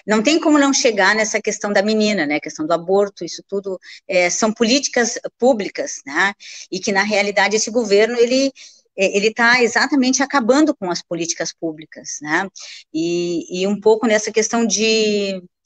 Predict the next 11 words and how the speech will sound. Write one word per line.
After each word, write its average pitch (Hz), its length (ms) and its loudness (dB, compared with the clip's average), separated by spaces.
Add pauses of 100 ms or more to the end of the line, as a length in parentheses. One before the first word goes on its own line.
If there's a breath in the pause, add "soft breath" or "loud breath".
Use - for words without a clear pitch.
(260 loud breath)
é, 180 80 0
é, 160 680 -4 (760)
do 196 140 0
privado, 214 640 0
né? 175 320 0 (400 loud breath)
E 185 80 -8
realmente 285 540 4
é - 20 2
isso, 349 260 0
assim, 202 200 0
ó, 165 120 2